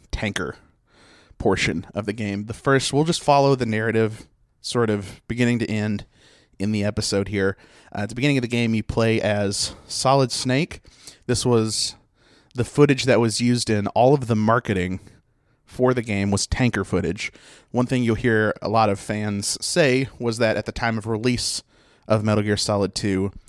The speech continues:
the fact that you played as Raiden for a large portion of the game, the majority of it, in fact, uh, came as a huge surprise because all of the marketing featured Solid Snake and Solid Snake alone,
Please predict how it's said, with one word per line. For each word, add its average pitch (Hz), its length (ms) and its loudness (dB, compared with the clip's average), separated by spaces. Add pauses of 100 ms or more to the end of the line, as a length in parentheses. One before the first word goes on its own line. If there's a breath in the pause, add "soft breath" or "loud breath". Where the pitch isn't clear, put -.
(280 soft breath)
the 110 60 -6
fact 120 260 2
that 117 60 -2
you 104 80 -4
played 113 240 -2
as 101 120 -4
Raiden 113 440 2
for 101 360 -2
a - 40 -4
large 110 460 2
portion 104 340 -2
of 92 60 -4
the 92 80 -4
game, 92 300 -2
the 101 80 -2
majority 104 500 2
of 85 140 -2
it, 92 80 -4
in 90 80 -4
fact, 87 360 0 (380 soft breath)
uh, - 80 -6
came 123 220 0
as 110 120 0
a 98 120 0
huge 208 420 0
surprise 139 460 2
because 110 240 -4 (100)
all 131 160 4
of 147 120 0
the 127 60 -4
marketing 113 560 -2 (520 soft breath)
featured 151 480 -2
Solid 123 360 4
Snake 110 380 -2
and 101 140 -6
Solid 113 340 0
Snake 107 320 -4
alone, 107 480 0